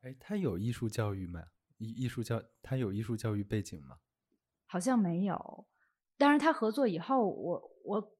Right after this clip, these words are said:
Speaker 2: 我喜-，我觉得可能他们会有一些就是跟艺术家的交流，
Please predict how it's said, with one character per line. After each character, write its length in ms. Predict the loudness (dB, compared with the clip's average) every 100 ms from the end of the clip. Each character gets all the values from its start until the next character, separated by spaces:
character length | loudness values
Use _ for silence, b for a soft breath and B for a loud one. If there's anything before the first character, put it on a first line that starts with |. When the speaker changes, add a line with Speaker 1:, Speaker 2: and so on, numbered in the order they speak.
| _
Speaker 2:
我 100 | -6
喜-， 160 | -6 -4
我 140 | -4
觉 140 | -2
得 100 | -2
可 160 | -2 -2
能 180 | -4 -4
他 160 | -2
们 140 | 0 0
会 160 | 0
有 100 | -2
一 80 | -4
些 300 | -6 -4 -4
就 140 | -4 -6
是 200 | -6 -8
跟 200 | -8 -8
艺 20 |
术 120 | -8
家 160 | -8 -8
的 100 | -8
交 280 | -6 -6 -4
流， 300 | -6 -8